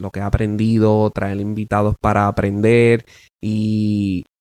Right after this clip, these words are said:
ver cómo ha sido el proceso de ellos también. Eso me ha motivado mucho, me ha enseñado mucho y estoy bien contento por eso. Ahora, vamos a hablar del motivo detrás de la misión,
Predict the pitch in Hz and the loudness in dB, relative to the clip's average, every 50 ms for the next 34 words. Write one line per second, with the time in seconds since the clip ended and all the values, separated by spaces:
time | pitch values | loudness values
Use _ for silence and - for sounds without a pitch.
0 | _ _ _ - 104 101 98 - _ 117 107 107 107 104 107 - - 107 107 104 | _ _ _ -4 -2 -2 -2 0 _ 0 2 4 2 2 2 0 0 -2 -2 -2
1 | 110 - - 104 101 - 104 104 - - 104 104 107 104 104 104 104 107 107 - | 0 0 -2 -2 0 -4 -4 -4 0 0 2 2 2 2 2 2 2 0 -2 -2
2 | _ 110 107 113 117 123 135 - - - - 110 - 107 107 110 107 113 110 110 | _ -2 -2 0 0 -2 -2 -4 -6 -8 -8 -6 -4 -4 -2 -2 -2 0 -2 -2
3 | 110 - 110 107 104 101 104 110 110 107 104 110 110 107 110 113 117 113 107 - | -2 -2 -2 0 0 2 2 2 2 0 -2 -4 -2 0 2 2 2 2 0 -2
4 | - 90 92 98 98 95 98 101 101 107 - 104 104 107 110 107 107 107 110 113 | -2 -4 -2 -2 -2 -2 -2 -4 -4 -4 -6 -4 -4 -2 0 0 2 2 2 2
5 | 127 139 151 151 - - 131 123 123 110 107 - - - 104 113 110 107 104 110 | 2 0 0 -2 -2 0 0 0 0 0 -2 -4 -2 -2 -2 -2 -2 -4 -4 -4
6 | 113 120 127 120 - 110 110 110 - 107 104 107 - - 107 - - 107 101 95 | -2 -4 -4 -4 -4 -6 -6 -4 -4 -4 -4 -4 -4 -6 -4 0 0 0 0 0
7 | 95 101 107 - 139 139 _ _ _ _ _ _ _ _ _ _ _ _ _ _ | -2 -4 -6 -8 -14 -18 _ _ _ _ _ _ _ _ _ _ _ _ _ _
8 | _ _ _ _ _ 120 120 113 104 104 - _ _ _ _ _ _ _ _ 117 | _ _ _ _ _ 0 2 2 2 -2 -4 _ _ _ _ _ _ _ _ -2
9 | 127 147 156 160 160 165 160 165 160 135 135 127 123 120 110 110 113 - 156 160 | -2 0 0 0 2 2 0 0 2 0 0 0 0 0 -2 -2 -4 -6 -8 -6
10 | 156 139 123 113 117 120 - _ _ _ _ _ _ - 107 104 - 110 104 107 | -4 0 2 2 0 0 -4 _ _ _ _ _ _ -2 -2 -2 0 -2 0 0
11 | 110 107 110 110 110 110 107 107 104 104 - - 67 57 | -2 0 0 0 0 0 0 -2 -4 -6 -6 -8 -8 -10